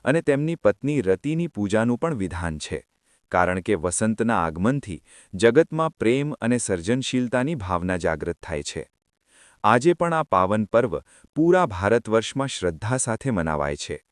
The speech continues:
લોકો આ દિવસે પીળા વસ્ત્રો ધારણ કરે છે, કારણ કે પીળો રંગ વસંત ઋતુ અને ઊર્જાનો પ્રતીક છે. મંદિરો અને શાળાઓમાં મા સરસ્વતીની પૂજા થાય છે.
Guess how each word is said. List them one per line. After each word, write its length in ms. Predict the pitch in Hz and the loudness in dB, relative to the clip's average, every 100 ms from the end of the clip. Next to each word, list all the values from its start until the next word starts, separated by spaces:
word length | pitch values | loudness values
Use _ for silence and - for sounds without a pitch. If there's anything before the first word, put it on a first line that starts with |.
| _ _ _ _ - | _ _ _ _ -2
લોકો 380 | 87 101 107 120 | 4 4 4 4
આ 160 | 101 | 4
દિવસે 400 | 87 92 87 117 | 2 -2 -2 -2
પીળા 380 | 110 95 98 107 | -2 0 4 4
વસ્ત્રો 420 | 85 82 - 107 | 2 -4 -2 -2
ધારણ 340 | 82 80 85 98 | -2 -4 -4 -2
કરે 260 | 87 78 | -4 -4
છે, 180 | - 80 - _ - _ | -6 -8 -12 _ -20 _
કારણ 260 | 131 139 170 | 2 2 2
કે 140 | 175 | 0
પીળો 400 | 160 123 127 151 | 0 4 6 8
રંગ 260 | 131 143 104 - _ - | 6 0 -4 -10 _ 0
વસંત 420 | 101 - 165 143 | 2 2 0 0
ઋતુ 340 | 127 135 160 - | -2 0 0 0
અને 180 | 120 - | -2 -2
ઊર્જાનો 500 | 98 98 90 123 151 | 0 0 2 2 0
પ્રતીક 400 | 175 92 87 80 - | -2 -4 -4 -6 -8
છે. 300 | - 76 - _ _ _ _ _ | -10 -10 -12 _ _ _ _ _
મંદિરો 460 | 104 113 123 127 135 | 2 4 6 8 8
અને 200 | 120 113 | 6 2
શાળાઓમાં 720 | - 90 90 98 101 98 107 | 0 0 4 4 4 2 0
મા 220 | 107 90 107 | 0 2 2
સરસ્વતીની 720 | - 95 95 101 95 104 151 | 0 -2 -2 -2 -2 -2 -4
પૂજા 400 | - 95 85 78 | -4 -4 0 -2
થાય 260 | - 76 | -4 -8
છે. 220 | 73 - | -6 -8